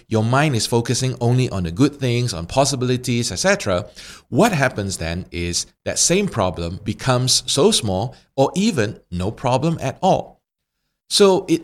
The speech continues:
all de-, depends on how you look at the situation and the decision that you make at that point in time. So I think I like what, uh, Tony Robbins says, and that is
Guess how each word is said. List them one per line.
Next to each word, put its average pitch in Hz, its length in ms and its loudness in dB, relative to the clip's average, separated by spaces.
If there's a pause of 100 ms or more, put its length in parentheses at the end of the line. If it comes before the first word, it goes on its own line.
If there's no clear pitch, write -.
all 170 440 0
de-, 120 140 -4
depends 131 680 -2
on 101 200 -6
how 127 400 2
you 101 180 -2
look 92 300 2
at 85 160 -6
the 82 80 -10
situation 85 720 -8
and 95 100 -6
the 95 60 -4
decision 107 480 -2
that 92 100 -4
you 90 160 -4
make 120 400 0 (260)
at - 260 -2
that - 200 -6
point 95 280 -6
in 92 120 -6
time. 127 380 -4 (600)
So 208 500 4 (100)
I 160 80 -2
think 233 340 -6
I 135 40 0
like 180 260 0
what, 160 380 -2
uh, 98 100 -6
Tony 131 300 -2
Robbins 107 360 0
says, 92 360 -2
and 107 160 -6
that 160 320 2
is 123 420 2